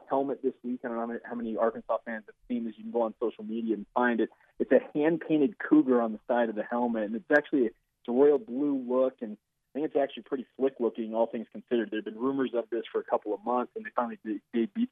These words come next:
they're finally debuting them this week against Arkansas. But the whiteout, yeah, it'll be a, it'll be a fun time. Uh, one other thing is there's gonna be, I've talked with you guys, I believe, in the past about the Cougar Tails, uh, the, the eight foot and a half long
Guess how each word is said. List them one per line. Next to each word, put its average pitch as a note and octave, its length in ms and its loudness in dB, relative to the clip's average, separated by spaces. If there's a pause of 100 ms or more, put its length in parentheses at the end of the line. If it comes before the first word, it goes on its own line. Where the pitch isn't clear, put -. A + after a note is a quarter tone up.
they're A#2+ 180 10
finally D#3 340 6
debuting - 460 2
them G#3+ 180 -6
this A3 120 -8 (120)
week A#3+ 200 0 (400)
against - 280 0
Arkansas. A2+ 600 4
But - 180 -2 (380)
the A2+ 60 2
whiteout, E3 440 6
yeah, D#3 180 2
it'll B2+ 120 -2
be C#3 200 -2
a, C3+ 120 2
it'll C#3 140 -2
be C#3 60 -2
a - 120 -8
fun D#3 260 -2
time. D3 260 -2 (240)
Uh, C3 180 4
one D3+ 260 0
other D#3 160 2 (120)
thing D#3 240 -4
is C#3+ 140 -4
there's C3 160 2
gonna C#3+ 160 -2
be, C3+ 300 4 (280)
I've - 180 -2
talked E3+ 240 6
with D#3 120 -2
you D#3 80 0
guys, C#3 140 6
I - 20 -2
believe, C#3 220 0
in B2+ 80 -6
the G#2+ 60 -8
past C#3+ 380 -2
about A#2 160 0
the - 60 -20 (100)
Cougar D3+ 380 4
Tails, G2+ 380 -2
uh, G#2+ 180 0
the, A2 220 -2 (260)
the A2+ 300 6
eight D3 100 0 (160)
foot E3 80 10
and C#3+ 100 2
a - 40 0
half C#3 280 4
long B2+ 420 6